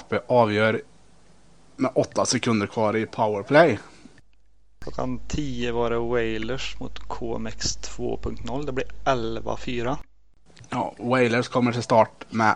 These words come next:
Speaker 1: fem man. Och K M X var bra med första tio. Jag såg två två. Sen blev det tre två Wailers.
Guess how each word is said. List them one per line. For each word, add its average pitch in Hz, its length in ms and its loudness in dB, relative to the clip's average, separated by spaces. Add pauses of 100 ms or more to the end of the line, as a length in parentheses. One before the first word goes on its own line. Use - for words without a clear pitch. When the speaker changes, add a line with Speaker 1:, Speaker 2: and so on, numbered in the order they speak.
Speaker 1:
fem 110 540 2 (140)
man. 117 460 4 (1400)
Och 113 680 0
K - 120 -2
M 117 100 4
X 123 280 0
var 123 140 0
bra 117 280 4
med 139 260 4
första 131 340 0
tio. 110 420 2 (460)
Jag - 160 -12
såg 110 260 -8 (160)
två 113 320 -2
två. 110 400 0 (500)
Sen 113 180 0
blev 110 100 6
det 110 60 6
tre 110 240 4
två 110 220 0
Wailers. 110 680 0